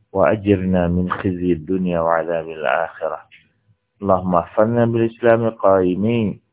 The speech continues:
واحفظنا بالإسلام قاعدين، واحفظنا بالإسلام راقدين، ولا تشمت بنا أعداء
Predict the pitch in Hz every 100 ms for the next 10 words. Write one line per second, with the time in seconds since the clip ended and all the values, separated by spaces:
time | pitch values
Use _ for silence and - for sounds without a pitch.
0 | _ _ _ _ 98 95 - 104 101 98
1 | 92 90 - 101 110 117 120 - 120 117
2 | 117 113 117 98 - - 113 - 120 113
3 | 117 117 113 113 120 117 120 117 117 120
4 | - 117 120 113 - _ _ _ _ _
5 | _ 110 101 95 - 110 - 104 98 -
6 | 98 98 95 90 87 90 90 73 80 98